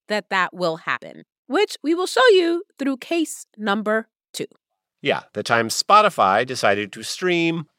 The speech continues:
Speaker 2: all the songs. This one shows how sometimes a gigantic lawsuit can actually be a good thing for the tech company getting sued.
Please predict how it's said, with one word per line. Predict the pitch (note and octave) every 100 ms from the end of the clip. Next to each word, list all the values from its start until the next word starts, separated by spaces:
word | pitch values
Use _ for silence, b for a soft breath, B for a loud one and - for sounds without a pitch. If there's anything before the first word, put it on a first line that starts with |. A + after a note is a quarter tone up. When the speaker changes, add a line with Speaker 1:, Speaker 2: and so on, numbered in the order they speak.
| -
Speaker 2:
all | A2+ A2 G#2+
the | G2+
songs. | G2 E2 B1 - - - _ _
This | B2+ C#3
one | E3+ A#3 D4+ C4+
shows | - D3+ C#3
how | C#3
sometimes | B2+ A#3+ D#4+ C#3+ G#2+ G#2 D3 -
a | B2
gigantic | A#2 A#2 G#2 A2 F#2+ G2
lawsuit | F#2+ F2 - D3+ - _
can | - E3
actually | D#3 - D#3+
be | D#3 D#3 D#3+
a | E3+
good | F3+ F4+ F4+
thing | F2 -
for | - G#2
the |
tech | G#2+ B2 -
company | G2+ G2 F#2
getting | F2 E2+
sued. | - - -